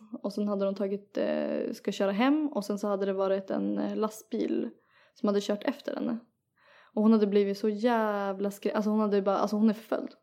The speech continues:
Hon var ju typ helt ensam på vägen, liksom. Det var helt kolsvart ute. Och det är en bil som följer efter henne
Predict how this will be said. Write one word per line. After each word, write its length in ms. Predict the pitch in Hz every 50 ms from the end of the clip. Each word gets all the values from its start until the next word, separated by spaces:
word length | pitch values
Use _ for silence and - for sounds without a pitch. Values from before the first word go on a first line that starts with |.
| _ _ -
Hon 120 | 208 202
var 60 | 214 226
ju 60 | 233
typ 140 | 226 - -
helt 140 | 208 202
ensam 380 | - - 208 196 - - 233 196
på 80 | - 208
vägen, 280 | 240 - - - -
liksom. 260 | - 233 - - 208
Det 60 | 202 196
var 60 | 208
helt 260 | 196 - 220 214 -
kolsvart 480 | - - - 196 196 - 254 233 - -
ute. 280 | - - - - - - _ _ _ - - - - - - - - - - - _ _
Och 60 | 240
det 40 | 233
är 40 | 233
en 60 | 220
bil 180 | 247 262 233 -
som 100 | 220 196
följer 220 | - 208 208 214
efter 240 | 240 - - - 240
henne 360 | 247 247 247 254 262 269